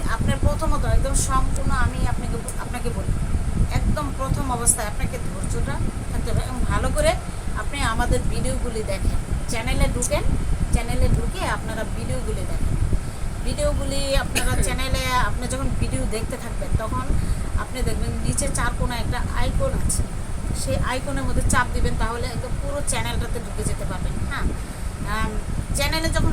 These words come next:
ঢুকবেন, তখন আপনি দেখবেন আমার সব ভিডিওগুলি একসাথে চলে আসছে। আপনি তখন আপনি এখান থেকে বেছে বেছে আপনি পছন্দ মতো ভিডিওগুলি দেখে নেবেন। হ্যাঁ, তাহলে আপনার কিন্তু অনেক, অনেক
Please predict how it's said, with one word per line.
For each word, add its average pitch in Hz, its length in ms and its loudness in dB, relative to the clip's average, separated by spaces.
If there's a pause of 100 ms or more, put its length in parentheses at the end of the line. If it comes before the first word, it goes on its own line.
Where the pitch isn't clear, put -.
ঢুকবেন, 233 340 0
তখন 269 220 0
আপনি 277 240 0
দেখবেন 277 240 0
আমার 262 260 0 (340)
সব 294 140 0 (120)
ভিডিওগুলি 247 440 2 (100)
একসাথে - 560 0
চলে - 220 0
আসছে। - 280 0 (880)
আপনি - 280 -2
তখন 262 300 -2
আপনি 285 200 0
এখান 262 220 0
থেকে - 180 -2
বেছে - 260 0
বেছে 554 220 0
আপনি - 260 -2
পছন্দ - 320 -4
মতো - 240 -6 (120)
ভিডিওগুলি - 480 0
দেখে - 220 0
নেবেন। - 220 4 (120)
হ্যাঁ, 294 140 -2 (480)
তাহলে 285 200 0
আপনার 311 220 2
কিন্তু 320 200 -6 (100)
অনেক, 294 300 -2
অনেক 277 160 0